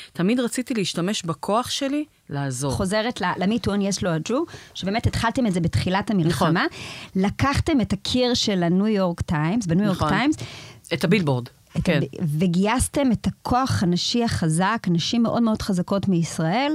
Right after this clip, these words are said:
Speaker 2: עוד מעט תגידי מי השתתף בקמפיין
Speaker 1: כן,
Speaker 2: הראשון.
Speaker 1: מטורף.
Speaker 2: טלי שרון, ו-, והיה שם את,
Speaker 1: יש שם
Speaker 2: אה,
Speaker 1: רשימה, שמונים ושתיים נשים, אה,
Speaker 2: ש-,
Speaker 1: הצטלמו.
Speaker 2: שמונים ושתיים.
Speaker 1: וכמובן גם את, את
Speaker 2: אני
Speaker 1: הצטלמת.
Speaker 2: הצטלמתי, וגם מורן
Speaker 1: כן,
Speaker 2: הצטלמה.
Speaker 1: כן, כן,
Speaker 2: היו
Speaker 1: נכון.
Speaker 2: באמת, אה, נשים, אה, מאוד חזקות על ה-, על ה-,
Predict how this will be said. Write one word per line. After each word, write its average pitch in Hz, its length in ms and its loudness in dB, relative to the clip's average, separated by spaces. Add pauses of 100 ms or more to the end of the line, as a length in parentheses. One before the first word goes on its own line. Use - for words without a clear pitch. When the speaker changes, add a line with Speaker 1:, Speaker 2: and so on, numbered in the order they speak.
(400)
Speaker 2:
עוד 185 100 0
מעט 180 120 0
תגידי 185 260 0
מי 185 120 2
השתתף 185 420 -2
בקמפיין 185 480 0
Speaker 1:
כן, 156 60 -2 (100)
Speaker 2:
הראשון. 143 380 2
Speaker 1:
מטורף. 139 400 -4
Speaker 2:
טלי 190 200 2
שרון, 226 640 0
ו-, 185 60 0 (260)
והיה 170 220 2
שם 175 200 4 (240)
את, 165 60 -2
Speaker 1:
יש 170 140 2
שם 156 100 2
Speaker 2:
אה, - 60 -2
Speaker 1:
רשימה, 196 340 0
שמונים 196 340 0
ושתיים 233 380 0
נשים, 220 340 0
אה, 156 220 2
Speaker 2:
ש-, 143 40 2
Speaker 1:
הצטלמו. 139 360 -2
Speaker 2:
שמונים 131 220 4
ושתיים. 196 140 4
Speaker 1:
וכמובן 196 380 6
גם 208 120 4
את, - 100 0 (340)
את - 80 -
Speaker 2:
אני 185 160 2
Speaker 1:
הצטלמת. 156 560 2
Speaker 2:
הצטלמתי, 185 360 -2
וגם 156 140 0
מורן 196 280 0
Speaker 1:
כן, 170 60 0
Speaker 2:
הצטלמה. 202 380 2
Speaker 1:
כן, 262 260 -2
כן, 247 300 -2
Speaker 2:
היו 190 160 2
Speaker 1:
נכון. 220 140 2
Speaker 2:
באמת, 226 540 0
אה, 247 100 2
נשים, 233 480 2
אה, 233 60 2 (380)
מאוד 185 240 0
חזקות 196 480 -2
על 170 140 0
ה-, 156 200 0 (120)
על 156 200 0
ה-, 143 200 0